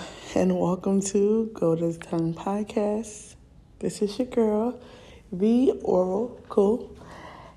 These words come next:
And, um, I wanna thank you for those who have been listening and tuning in. I'm back with another episode.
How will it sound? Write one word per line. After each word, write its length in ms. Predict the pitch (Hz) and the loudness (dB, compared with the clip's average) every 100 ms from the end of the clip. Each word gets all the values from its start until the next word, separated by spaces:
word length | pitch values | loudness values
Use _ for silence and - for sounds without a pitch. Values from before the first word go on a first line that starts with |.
| - | 0
And, 360 | - 254 269 269 | 4 6 6 4
um, 480 | - 262 277 277 269 - - - - - | 2 2 4 4 0 -10 -20 -20 -20 -8
I 40 | 226 | -2
wanna 180 | 233 | 0
thank 340 | 240 233 220 - | 4 4 4 2
you 200 | 226 220 | 0 0
for 180 | 226 226 | 0 0
those 300 | 208 208 208 | 0 0 -2
who 100 | 233 | 0
have 280 | 208 214 | 2 0
been 200 | 208 220 | 0 -2
listening 500 | 220 165 - 175 180 | 0 0 -2 -2 0
and 160 | 175 175 | 0 0
tuning 360 | - 196 185 170 | -2 0 2 2
in. 440 | 165 185 254 - - - - - - - - - - - - - - | 2 2 0 -6 -16 -18 -18 -20 -20 -18 -14 -14 -14 -18 -18 -10 -6
I'm 120 | 190 | -2
back 240 | 196 190 | -2 0
with 100 | 226 | 2
another 380 | 247 240 254 285 | 4 4 4 2
episode. 760 | 220 202 - - 175 165 175 190 | 2 0 -2 0 2 4 2 0